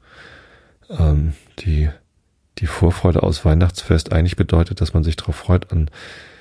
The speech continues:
am Weihnachtsfest in Ruhe mit der Familie zusammensitzen zu können und, und sich ausruhen zu können, das Jahr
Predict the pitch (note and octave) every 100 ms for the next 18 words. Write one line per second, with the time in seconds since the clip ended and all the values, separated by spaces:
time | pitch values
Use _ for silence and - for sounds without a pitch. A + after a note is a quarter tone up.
0 | _ _ - E2+ D#2+ D#2+ E2+ E2 - E2+
1 | D#2+ - - _ _ _ _ _ _ _
2 | G#2 E2+ E2 E2+ G2+ F#2+ F2 E2+ - E2
3 | - E2 F#2 - E2+ E2 D#2+ D#2 - -
4 | - F2+ E2 D#2 D#2+ D#2 D#2+ - - D#2+
5 | F#2 F2+ - A#2+ - D2+ D2 F2 F2+ D#2+
6 | E2 F#2 - F2 F2